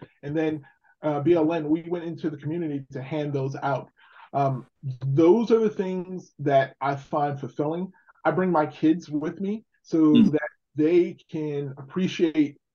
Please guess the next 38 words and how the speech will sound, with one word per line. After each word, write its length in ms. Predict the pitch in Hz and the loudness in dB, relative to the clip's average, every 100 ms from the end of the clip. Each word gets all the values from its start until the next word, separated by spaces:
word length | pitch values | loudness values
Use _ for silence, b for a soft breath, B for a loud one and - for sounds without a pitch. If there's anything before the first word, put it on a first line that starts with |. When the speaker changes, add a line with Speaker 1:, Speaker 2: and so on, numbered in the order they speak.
| _ - | _ 0
Speaker 1:
what 240 | 160 175 | 0 2
they 220 | 190 156 | 0 0
have, 460 | 139 139 151 208 240 _ _ _ _ - | -2 0 2 2 -4 _ _ _ _ -6
but 200 | 147 139 | -4 0
also, 640 | 151 147 151 143 131 - _ _ - | 2 2 0 -4 -4 -10 _ _ -12
uh, 80 | 139 | -8
understand 540 | 135 147 135 151 143 135 | -4 -4 -2 -2 -2 -4
that 140 | - | -4
there 120 | 135 | -4
are 60 | 127 | -4
people 320 | - 147 139 | -6 -6 -4
who 120 | 135 | -2
are 60 | 123 | -4
doing 240 | 135 127 | -6 -8
without, 380 | - - 131 127 - | -10 -6 -6 -6 -10
and 120 | 135 | -6
we 80 | 131 | -6
have 320 | - 131 - | -4 -6 -6
to 80 | 139 | -10
do 160 | 135 127 | -10 -10
more. 400 | 123 - - _ b b - | -12 -16 -20 _ b b -10
Uh, 200 | 127 127 | -8 -8
so 260 | 135 139 | -4 -2
you 160 | 131 135 | -2 -4
know 100 | 143 | -4
what? 140 | 135 135 | -4 -4
It's 240 | 139 - - | -4 -6 -8
a 120 | 156 131 _ - | -6 -8 _ 0
big, 380 | 180 175 156 - _ - | 6 8 6 -4 _ -6
I 80 | 156 | -2
think 160 | 202 180 | 0 0
it's 140 | - | 0
the, 520 | 151 139 135 147 135 | 0 0 -2 -6 -6
uh, 20 | 135 | -4
one 180 | 156 | -4
of 60 | 147 | -2
the 80 | 135 | -4
big 360 | 151 147 147 | -2 -2 -4